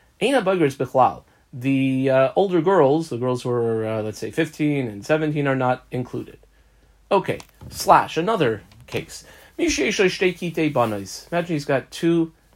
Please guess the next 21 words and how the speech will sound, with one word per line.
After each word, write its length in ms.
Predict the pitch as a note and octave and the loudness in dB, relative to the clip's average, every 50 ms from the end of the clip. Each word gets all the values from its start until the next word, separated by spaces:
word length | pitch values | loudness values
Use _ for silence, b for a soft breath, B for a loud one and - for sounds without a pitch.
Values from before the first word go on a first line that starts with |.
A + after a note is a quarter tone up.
| _ _ _ | _ _ _
sets 320 | - - - D3+ C#3 - | -4 2 2 2 2 2
of 140 | C3+ A2+ G#2 | -2 -6 -2
daughters, 460 | - D3 D3+ D#3+ E3 E3 E3 D#3+ D3+ | 2 4 4 4 4 4 0 -2 -2
Mishtei 340 | D#3 D#3 D#3+ D#3 - B2+ A#2 | -2 -4 -4 -2 -2 -2 0
Nashim. 400 | A#2+ C3 B2+ A2+ - - A2 G#2+ | 0 0 0 0 -2 -6 -10 -8
He 60 | G#2 | -4
had 160 | A#2+ B2 A#2+ G#2+ | -4 -4 -2 2
wife 240 | A2+ B2 B2 B2 | 2 2 2 0
number 180 | B2+ A2+ G#2+ A2 | -2 -4 -4 0
one, 240 | A#2 D#3+ F#3 F#3+ F3 | 2 4 4 4 2
then 140 | E3+ E3 D#3 | 0 -2 -2
wife 180 | C3 A#2 - | -4 -4 -6
number 160 | B2+ A#2 A#2 | -8 -8 -6
one 180 | A2 A2+ A2+ A2+ | -6 -6 -4 -2
died, 220 | A#2 C#3 D3 D#3 | -2 0 0 0
then 100 | D3 C3 | -2 -4
he 60 | A#2+ A#2+ | -4 -4
got 140 | B2 A#2 | -4 -4
married 220 | B2 B2+ B2 B2 B2+ | -4 -4 -4 -2 -2
again, 280 | C3+ D3 E3 E3+ E3+ | -2 -2 -2 -2 0
and 260 | E3 D#3 D#3 D#3 D3+ | 0 0 0 -2 -4